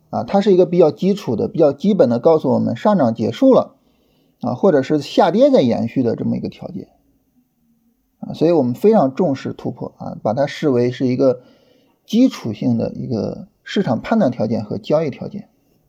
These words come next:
在这里呢，不得不提到另外一个人，就是利弗莫尔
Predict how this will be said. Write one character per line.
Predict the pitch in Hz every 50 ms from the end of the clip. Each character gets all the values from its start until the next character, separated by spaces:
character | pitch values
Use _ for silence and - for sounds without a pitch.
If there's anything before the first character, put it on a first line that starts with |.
| _ _ _ _ _ _ _ _ _ _ - - _
在 | - 240 262
这 | 294 294
里 | 277 220
呢， | 156 143 139 143
不 | 170 202 202
得 | 175 175
不 | 180 196 180
提 | - - 170
到 | 156 170
另 | 175 185 190
外 | 208 233 226
一 | 170
个 | 120 117 110
人， | 110 110 107
就 | 117 131
是 | 131 - 139
利 | 147 147
弗 | - -
莫 | 160 170 185
尔 | 185 120 -